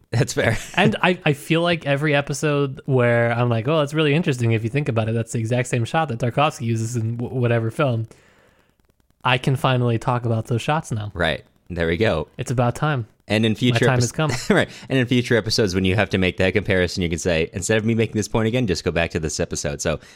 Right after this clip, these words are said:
Speaker 1: by listening, you're already prepared for that. So good work.
Speaker 2: Well, we, we did, I literally did this
Speaker 1: Yeah.
Speaker 2: when we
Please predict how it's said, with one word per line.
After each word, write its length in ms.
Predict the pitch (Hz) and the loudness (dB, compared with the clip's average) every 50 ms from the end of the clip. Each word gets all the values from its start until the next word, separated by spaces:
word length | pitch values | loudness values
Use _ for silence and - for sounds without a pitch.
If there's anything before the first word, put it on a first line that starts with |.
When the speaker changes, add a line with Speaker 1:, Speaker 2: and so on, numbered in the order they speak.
| - - | -6 -2
Speaker 1:
by 100 | 120 123 | 0 2
listening, 360 | 135 139 131 - 117 110 101 | 2 2 2 2 2 2 4
you're 120 | 98 101 101 | 4 4 4
already 180 | 98 90 87 | 4 2 0
prepared 360 | - - - - 92 82 76 | -2 -2 -2 0 0 0 0
for 80 | - - | -2 -6
that. 280 | 69 69 65 - - _ _ _ _ | -6 -6 -6 -8 -10 _ _ _ _
So 120 | - 90 | -6 -4
good 120 | 85 90 82 | -2 -2 0
work. 280 | 80 78 69 - - _ - | 0 -2 -4 -4 -10 _ -2
Speaker 2:
Well, 140 | - 175 175 | 0 2 2
we, 120 | 185 202 | 2 0
we 220 | 156 175 196 214 202 | 0 0 0 0 0
did, 260 | 165 170 220 233 214 | 0 0 0 0 0
I 100 | - 175 | 0 0
literally 440 | 180 165 170 196 240 247 247 226 170 | 0 0 -2 -2 0 0 2 0 0
did 200 | 131 120 135 139 | 2 0 0 0
this 180 | 139 135 127 - | 0 0 0 0
Speaker 1:
Yeah. 120 | - 135 123 | 0 2 2
Speaker 2:
when 80 | 123 | 2
we 240 | 127 120 120 120 104 | 2 0 -2 -2 -6